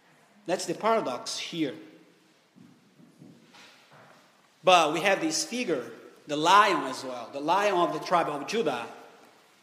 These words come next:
which go, goes back to the Old Testament. Genesis forty-nine, verse nine, when Jacob,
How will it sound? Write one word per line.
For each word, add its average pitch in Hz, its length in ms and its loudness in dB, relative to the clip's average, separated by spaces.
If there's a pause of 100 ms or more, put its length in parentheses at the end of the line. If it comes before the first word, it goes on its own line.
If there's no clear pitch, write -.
(760)
which 156 200 -2
go, 208 380 2 (240)
goes 196 320 4
back 196 480 4
to 175 100 -8
the 156 80 -6
Old 165 180 -4
Testament. 226 420 -2 (540)
Genesis 170 500 -2
forty-nine, 170 800 2 (1200)
verse 165 260 4
nine, 185 360 6
when 175 200 0
Jacob, 190 540 0